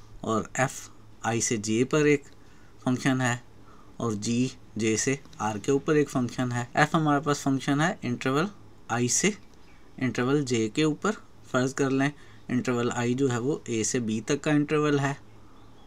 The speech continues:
ओपन है या क्लोज्ड है या माइनस इन्फिनिटी से बी तक का है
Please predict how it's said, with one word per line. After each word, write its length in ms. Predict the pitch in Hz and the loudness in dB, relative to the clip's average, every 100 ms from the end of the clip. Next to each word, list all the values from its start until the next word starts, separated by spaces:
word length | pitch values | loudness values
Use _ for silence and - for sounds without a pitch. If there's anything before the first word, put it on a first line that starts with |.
| - | -2
ओपन 340 | 123 110 131 | 0 2 2
है 320 | 127 120 117 - - - - - - | 2 2 -2 -6 -16 -20 -20 -16 -4
या 80 | 110 | -4
क्लोज्ड 460 | - 110 110 113 123 | 0 2 2 2 0
है 300 | 113 113 - - - - - - - - | 0 0 -6 -16 -20 -20 -20 -20 -16 -2
या 160 | 120 113 | 2 4
माइनस 440 | 120 107 110 117 | 4 4 2 0
इन्फिनिटी 500 | 120 123 120 113 117 | 0 0 -2 -2 -2
से 160 | 107 120 | 0 -2
बी 200 | 110 113 | 0 -2
तक 220 | 107 117 107 | -2 -4 -2
का 120 | 107 | -2
है 340 | 110 107 107 | 0 -2 -4